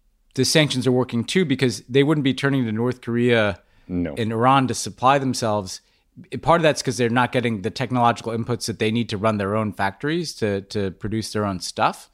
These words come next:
Speaker 1: But man, let me tell you, like, if, <laughs> if, if you were gonna pick your suppliers in the world for, like, you know, modern military equipment,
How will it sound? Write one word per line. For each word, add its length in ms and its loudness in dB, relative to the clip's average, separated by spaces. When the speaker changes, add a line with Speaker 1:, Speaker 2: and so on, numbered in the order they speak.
Speaker 1:
But 240 -4
man, 240 4
let 100 2
me 80 2
tell 180 2
you, 160 2
like, 360 -4
if, 580 -6
<laughs> 0 -
if, 160 -6
if 220 -10
you 180 0
were 60 6
gonna 120 2
pick 320 -2
your 80 0
suppliers 580 0
in 60 -8
the 80 -4
world 400 -4
for, 220 -4
like, 400 -4
you 120 -6
know, 220 -10
modern 580 0
military 380 -2
equipment, 500 -6